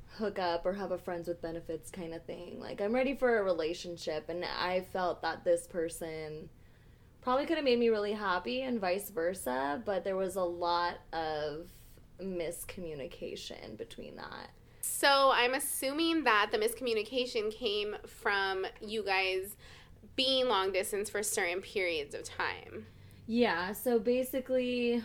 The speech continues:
Speaker 1: we had went on those dates, and then I had to go back to my job, and that's when the long distance
Speaker 2: Yeah,
Speaker 1: started.
Speaker 2: so everything was good when you left.
Speaker 1: Yeah, everything was really good.
Speaker 2: So,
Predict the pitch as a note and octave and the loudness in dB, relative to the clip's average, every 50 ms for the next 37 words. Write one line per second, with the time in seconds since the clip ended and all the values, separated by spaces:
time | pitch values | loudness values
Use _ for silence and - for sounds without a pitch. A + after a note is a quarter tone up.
0 | - - - A3 G#3+ G#3+ G#3 G#3 G#3 G#3 G#3 G3+ G3 G#3 F#3+ F#3+ G3 G3 G3 G3 | -4 -6 -4 -2 -2 0 0 0 0 0 -2 -2 -2 -2 0 0 0 0 0 -2
1 | F#3+ F#3+ F#3+ F#3 F#3 F3 E3+ - - F#3 F3 F3 F3 E3+ F3 - - - - - | -2 -2 0 -2 -2 -4 -4 -4 -2 -2 0 0 0 -2 -4 -6 -8 -8 -6 -4
2 | F3+ F3+ F3+ F3 F3 E3+ E3+ F#3 F#3+ G3 F3+ E3+ F3 F3 E3+ F3+ E3+ E3+ E3 D#3+ | -4 -2 -2 -2 -2 -2 -2 -2 -2 -2 -4 -4 -4 -2 0 0 2 2 2 0
3 | D#3+ D#3+ - - F3 D#3 D#3 D#3+ D#3+ F3 F3 E3 D#3+ D#3+ D#3+ D#3+ - - - E3+ | -2 -4 -6 -8 -6 -6 -6 -6 -4 -4 -4 -4 -4 -4 -6 -8 -8 -8 -6 -4
4 | E3+ D#3+ D#3+ D#3+ - - E3+ D#3+ D#3+ D#3 D#3+ D#3+ - E3+ E3+ - - D#3+ - - | -4 -4 -4 -6 -6 -8 -8 -8 -6 -6 -8 -8 -8 -10 -8 -6 -6 -6 -6 -6
5 | - - - A3 A3+ A#3+ B3 G#3+ E3 C#3+ G#2 E3+ - - C4+ C4 C#4+ F4 E4 D4 | -8 -8 -4 2 8 8 8 8 8 4 2 0 2 4 4 6 6 6 4 4
6 | C4+ A#3+ A3+ A3 G3 - - A#3+ C4 C4+ A3 F3 E3+ F3 F#3+ A3 A3 G3+ G3 F#3 | 4 2 2 2 -2 6 8 8 10 10 8 6 6 4 4 2 2 2 0 0
7 | F3+ F#3 G#3+ A#3 G#3+ C#3 G#2+ G#2+ G#2+ A2+ E3 G3+ G#3 G#3+ G3 F3 D#3+ D3 A#2+ C3 | 0 4 4 6 6 6 4 4 2 0 -2 0 2 2 4 4 4 2 0 0
8 | F#3+ F#3+ G#3 G3+ A3 G#3 G3+ G3 F#3 F3+ F3 E3+ D#3 D#3 D3+ - - - - - | 0 0 0 0 0 0 -2 -2 -2 0 0 0 0 0 -4 -6 -8 -10 -8 -8
9 | - F#3+ - - - - - - F4 E4 E4 D#4+ D#4+ D#4 C#4+ - | -8 -10 -10 -10 -10 -8 2 4 6 6 6 6 4 2 2 0